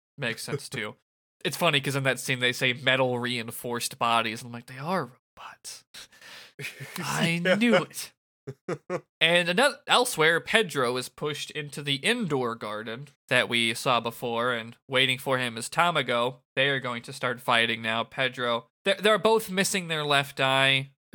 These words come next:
Speaker 1: Pedro lost fifty years of his life to Big Mom with her soul suck power. And they're like, eh, Pe-, Tamago's like, "Why would you come back here? Why would you do this?" And Pedro's like, "Oh, I wasn't planning on leaving alive. I'm here to help Luffy."
Speaker 2: <laughs>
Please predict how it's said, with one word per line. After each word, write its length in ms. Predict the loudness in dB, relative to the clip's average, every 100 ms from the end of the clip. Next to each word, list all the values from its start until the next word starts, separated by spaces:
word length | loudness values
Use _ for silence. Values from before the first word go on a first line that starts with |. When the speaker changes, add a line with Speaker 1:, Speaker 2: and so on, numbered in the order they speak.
| -4
Speaker 1:
Pedro 480 | 2 2 2 0 0
lost 360 | -2 -4 -6
fifty 380 | -4 0 0 0
years 340 | 0 0 -2 -4
of 100 | -8
his 160 | -8
life 340 | -6 -6 -8 -12
to 100 | -10
Big 240 | -8 -8
Mom 520 | -4 -2 0 -2 -8 _ -16
with 140 | -16
her 160 | -14 -16
soul 260 | -10 -10 -8
suck 340 | -4 -4 -2
power. 440 | 0 2 2 0 -6 _ _ -6
And 160 | -4 0
they're 80 |
like, 240 | 2 0 -2
eh, 160 | -8 -8
Pe-, 140 | -10 -8
Tamago's 440 | -2 0 0 0
like, 100 | 2
"Why 120 | 2
would 140 | 2 0
you 80 | -2
come 220 | -2 0
back 240 | 0 -2
here? 160 | -6 -2
Why 160 | -2
would 180 | -2 -6
you 60 | -12
do 180 | -10 -6
this?" 380 | -6 -6 -10 -14 _ _ 0
And 180 | 0 -2
Pedro's 540 | -4 -2 -2 -2 -2
like, 200 | -2 0
"Oh, 100 | 2
I 100 | 4
wasn't 280 | 4 2 0
planning 320 | 0 2 0
on 120 | -4 -6
leaving 240 | -8 -6
alive. 400 | -4 -2 -2 -4 _ _
I'm 180 | 0 2
here 200 | 4 4
to 340 | 4 4 0 -6 -2
help 300 | 0 0 -2
Luffy." 500 | -8 -6 -6 -10 -12
Speaker 2:
<laughs> 40 | -10